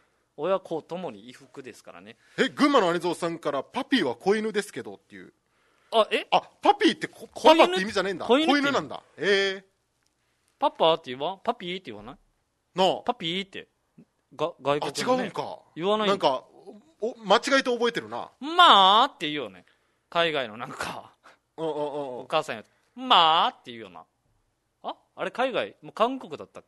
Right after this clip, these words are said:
Speaker 1: け？なんか呼び方ありますよね。「まあ」だけのやつ。えー、群馬の兄蔵さんから、「Mが一番言いやすいからママになったはずや」って。へー。
Speaker 2: あ、でもやっぱ考えられてんだ、そこは。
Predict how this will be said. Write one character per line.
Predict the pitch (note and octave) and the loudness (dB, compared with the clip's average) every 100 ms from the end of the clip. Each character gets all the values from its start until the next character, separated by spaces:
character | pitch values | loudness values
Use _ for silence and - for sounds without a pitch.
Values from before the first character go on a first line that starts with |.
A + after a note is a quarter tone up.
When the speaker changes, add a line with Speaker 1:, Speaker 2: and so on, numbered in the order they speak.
| _ | _
Speaker 1:
け？ | - _ _ _ _ _ _ - | -20 _ _ _ _ _ _ -14
な | |
ん | |
か | C3 | -4
呼 | C3 | -2
び | E3+ | -2
方 | F3+ D#3+ | -2 -2
あ | A2 | -2
り | G#2 | -8
ま | G#2 | -14
す | |
よ | F2 | -16
ね。 | F2 _ | -20 _
「ま | B2 D3+ B2+ | -6 0 0
あ」 | G#2 | -2
だ | G#2+ | -8
け | - | -10
の | G2 | -14
や | E2+ | -18
つ。 | _ _ _ _ _ _ - - _ _ | _ _ _ _ _ _ -20 -20 _ _
え | D#3+ D3+ D3 | 2 4 2
ー、 | D3+ | 0
群 | F#3+ | -4
馬 | |
の | D#3 C3 | -2 -2
兄 | C3+ | -4
蔵 | C3 C3 | -6 -8
さ | - B2+ A2+ | -8 -12 -12
ん | G#2+ | -14
か | - G#2+ | -12 -4
ら、 | F3+ - _ | -4 -4 _
「M | A3 C#4+ D4 G#3+ | 0 2 2 2
が | F#3+ A3+ | 4 2
一 | F#3 - A3+ | 0 -8 -2
番 | A3+ A3 | -2 -2
言 | G3+ | -6
い | G#3+ | -2
や | G#3 | -4
す | G3 | -4
い | G3+ | -6
か | G#3+ | -2
ら | A#3 | -2
マ | D3 D#3 | 0 -2
マ | F3+ D#3 | 0 -2
に | D#3 E3 | -4 -6
な | B2+ | -8
っ | - | -8
た | |
は | G#2+ | -16
ず | G2 E2+ | -16 -20
や」 | |
っ | |
て。 | _ - | _ -20
へ | G2 G#2 | -12 0
ー。 | - A#2 A#2+ A#2 | 2 2 -2 -4
Speaker 2:
あ、 | - - | -8 -6
で | D#3+ | -4
も | F3 | 0
や | F#3+ | 0
っ | - | 0
ぱ | E3+ | -10
考 | - - A#3+ A#3+ A#3+ | -10 -4 -2 2 4
え | A3 | 6
ら | A#3 | 6
れ | A#3 | 4
て | A#3 | 0
ん | A3+ G#3+ | -4 -2
だ、 | C3 | -4
そ | - D3+ | -4 -6
こ | D#3 | -2
は。 | C#3+ | -2